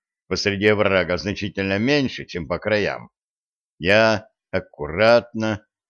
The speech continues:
на получетвереньках переместился подальше от отвесного склона и довольно скоро нашел в этом море мертвечины нечто вроде фарватера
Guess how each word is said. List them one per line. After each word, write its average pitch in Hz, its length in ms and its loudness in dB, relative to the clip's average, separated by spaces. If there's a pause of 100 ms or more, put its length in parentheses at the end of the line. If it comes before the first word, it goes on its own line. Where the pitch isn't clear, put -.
(160)
на 151 120 -4
получетвереньках 123 1300 -2
переместился 92 760 -4
подальше 101 800 0 (340)
от 92 200 -4
отвесного 101 680 -4
склона 90 680 -6 (760)
и 104 100 -4
довольно 160 340 4
скоро 110 440 0
нашел 110 680 -2
в 95 40 -4
этом 90 240 -2
море 135 440 0
мертвечины 110 1000 -4 (440)
нечто 135 400 -2
вроде 98 340 0
фарватера 82 880 0